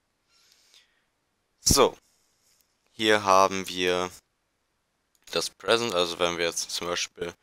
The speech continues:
mit dem Verfehlen ein, uns das Present geben, hat es diesen Namen und das Material ist eine Kiste. So. Hier haben wir jetzt,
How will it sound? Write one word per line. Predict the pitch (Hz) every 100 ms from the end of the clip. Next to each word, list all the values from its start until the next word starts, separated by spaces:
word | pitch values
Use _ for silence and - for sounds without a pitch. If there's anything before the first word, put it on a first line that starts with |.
| _ _
mit | 87
dem | 92 87
Verfehlen | 92 87 - 104 98 78
ein, | 78 87 87 _
uns | - 90 -
das | 87 -
Present | _ - 90 87 -
geben, | 110 127 170 - _ _ _ _ _ _ _ _ _ _ _ _
hat | 107 101
es | 98 - -
diesen | - 95 90 82
Namen | 101 139 156 - - _
und | 104 110 104 -
das | 92 -
Material | 92 92 - 90 90
ist | 90 -
eine | 82
Kiste. | 80 - - - _ _ _ _ _ _ _ _ _ _ _ _ _ _ _ _ _ _ _ _
So. | - 95 95 85 76 - - - _ _ _ _ _ _ _ _ _ _ _ _ _ _ _
Hier | _ 107 127
haben | 127 120 113 110
wir | 101
jetzt, | 92 92 95 95 - - -